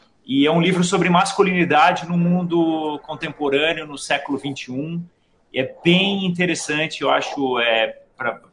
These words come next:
enfim, eu tô ainda no, no comecinho do livro, né? Mas eu tô, eu tô lendo pra uma pesquisa que eu tô fazendo, mas eu indico esse livro. Ele tem, tem tradução pro, pro português, e em português ele chama Seja Homem.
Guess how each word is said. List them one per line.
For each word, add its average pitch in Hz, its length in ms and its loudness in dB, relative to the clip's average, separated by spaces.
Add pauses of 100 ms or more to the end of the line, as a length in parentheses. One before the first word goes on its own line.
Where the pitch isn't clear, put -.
(340)
enfim, 143 280 -10
eu 117 40 -8
tô 160 200 -4
ainda 165 280 2
no, 143 240 -2
no 135 100 -4
comecinho 156 560 -2
do 135 100 0
livro, 139 420 -2
né? 151 320 -2
Mas 127 160 -6
eu 160 80 -8
tô, - 80 -14
eu 151 100 -4
tô 165 120 -2
lendo 156 240 -2
pra 143 120 -2
uma 135 160 2
pesquisa 175 420 -6
que 175 100 -6
eu - 60 -8
tô 151 100 -10
fazendo, 170 560 -2 (640)
mas 135 200 2
eu 160 120 2
indico 156 300 0
esse 175 180 0
livro. 110 360 -2
Ele 107 80 -8
tem, 151 540 -2
tem 147 240 0
tradução 139 640 0
pro, 127 260 -2
pro 131 160 -4
português, 135 580 2
e 151 60 -2
em 143 60 -4
português 139 460 -2
ele 143 120 -6
chama - 220 -2
Seja 170 440 0
Homem. 104 360 0